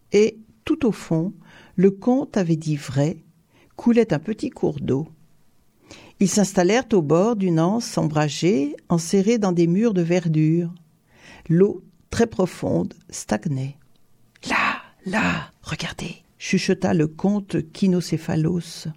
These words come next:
Au fond, parmi de ténébreux entrelacs d'algues, des formes tirant sur le blanc étincelaient à intervalles irréguliers, apparaissant puis disparaissant.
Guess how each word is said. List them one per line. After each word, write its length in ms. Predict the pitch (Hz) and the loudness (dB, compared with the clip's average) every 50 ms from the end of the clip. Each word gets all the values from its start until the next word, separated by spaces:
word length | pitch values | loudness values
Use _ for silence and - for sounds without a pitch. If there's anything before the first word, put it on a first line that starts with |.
| - _ _ _ _ _ _ _ _ _ _ _ _ - _ | -14 _ _ _ _ _ _ _ _ _ _ _ _ -12 _
Au 100 | - 185 | 2 2
fond, 380 | 185 190 - - - 240 269 285 | 2 2 -4 -2 0 0 0 0
parmi 380 | - - 196 165 170 190 214 196 | 0 -4 -2 0 2 2 2 4
de 100 | 165 151 | 2 0
ténébreux 640 | 160 - 220 226 220 214 - 170 175 190 170 160 | 0 2 2 2 2 2 0 2 2 2 2 2
entrelacs 500 | 156 156 - - 156 147 139 135 131 135 | -2 -2 -2 -2 -2 0 0 -2 -2 0
d'algues, 500 | 131 131 135 143 160 180 180 185 202 196 - - - - - - - - | 0 0 0 2 0 0 0 -2 -4 -6 -6 -14 -20 -20 -20 -20 -10 0
des 120 | 160 175 175 | 2 2 2
formes 520 | - - - - 240 247 247 262 220 175 | 2 -2 0 0 2 2 4 2 0 0
tirant 420 | - - - - 214 202 208 208 175 | -2 -4 -2 0 0 2 2 0 -2
sur 240 | - - 185 - 147 | -2 -6 -4 -2 0
le 100 | 143 143 | 0 0
blanc 420 | 147 147 160 185 226 240 - - - _ _ _ _ - | 0 2 2 2 2 2 -2 -6 -16 _ _ _ _ -2
étincelaient 640 | 180 175 - 185 185 - - - 190 190 190 - | -2 0 0 -2 -2 -2 -2 0 0 0 2 2
à 60 | 160 | 0
intervalles 520 | 147 151 156 - 170 156 151 175 170 170 - - | 0 0 0 -2 -2 0 2 0 0 0 -2 -2
irréguliers, 760 | 170 165 160 160 147 143 143 143 143 143 139 143 165 185 - - - _ _ _ _ _ _ _ _ _ | -2 0 2 0 0 0 -4 -4 -4 -2 0 0 0 0 -4 -10 -20 _ _ _ _ _ _ _ _ _
apparaissant 760 | - 175 175 - 208 190 190 190 180 - - - 240 269 339 - _ _ _ - | -2 0 2 2 2 2 2 0 0 -2 -4 -4 -6 -6 -6 -12 _ _ _ -8
puis 140 | - - 151 | -4 -2 -2
disparaissant. 800 | 151 185 185 - - 196 170 160 147 151 - - 131 131 147 | -2 -2 -6 -4 -4 -4 -2 -2 -4 -4 -6 -8 -6 -8 -8